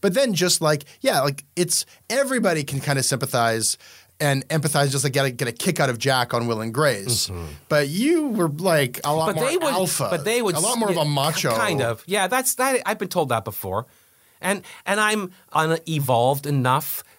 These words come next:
Speaker 2: to <laughs> find that a compliment. <laughs> Yes, um,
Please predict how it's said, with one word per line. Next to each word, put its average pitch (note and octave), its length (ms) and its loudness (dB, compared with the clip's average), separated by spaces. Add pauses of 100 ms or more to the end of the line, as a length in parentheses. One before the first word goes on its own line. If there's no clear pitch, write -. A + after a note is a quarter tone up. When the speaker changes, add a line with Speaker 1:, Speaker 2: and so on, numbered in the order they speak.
(200)
Speaker 2:
to - 260 0
<laughs> - 140 -8
find C3 320 -2
that A2 140 0
a G#2 40 -2
compliment. A2+ 640 -8
<laughs> - 60 -16 (1200)
Yes, F3+ 360 2 (380)
um, G3+ 240 2